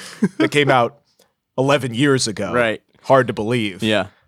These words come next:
Speaker 1: Yeah. So that, that also in the video game world ties together
Speaker 2: I was a
Speaker 1: this
Speaker 2: big
Speaker 1: film.
Speaker 2: Left four Dead fan. That one, that one
Speaker 1: Mm-hmm.
Speaker 2: was fun. It was built to be like a movie. You know, you had your squad.
Speaker 1: Very
Speaker 2: You could play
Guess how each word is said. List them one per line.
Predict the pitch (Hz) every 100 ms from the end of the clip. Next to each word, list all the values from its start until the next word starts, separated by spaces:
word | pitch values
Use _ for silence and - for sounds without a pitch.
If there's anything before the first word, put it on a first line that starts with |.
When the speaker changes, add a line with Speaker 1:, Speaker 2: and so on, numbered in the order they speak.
| _ _ _ _
Speaker 1:
Yeah. | 123 120 95 85
So | - 139
that, | 139 139 135
that | 143 151
also | 147 139 131 131 110 101 - _ _ _ _ -
in | 139
the |
video | 127 143 135 123
game | 127 120 110
world | 113 107 -
ties | 113 110 101
together | - 98 113 107 98 92 - _ _ _ -
Speaker 2:
I | 135
was | 175
a | 185
Speaker 1:
this | 151
Speaker 2:
big | 151
Speaker 1:
film. | 117
Speaker 2:
Left | 120 123
four | 90 117
Dead | 107 107 95
fan. | - 104 87 82 85
That | 110 127 131
one, | 135 131
that | 85 135
one | 123
Speaker 1:
Mm-hmm. | 139
Speaker 2:
was | 127 -
fun. | - 117 113 110
It | 95
was | 117
built | 101 139 139 -
to | - 120 104
be | 98 135
like | 127 104 113 107
a | 98
movie. | 90 95 98 95 101 107
You | - 101
know, | 98
you | 101 101
had | 123
your | 117
squad. | - 113 107 107
Speaker 1:
Very | 131 127
Speaker 2:
You |
could | -
play | 127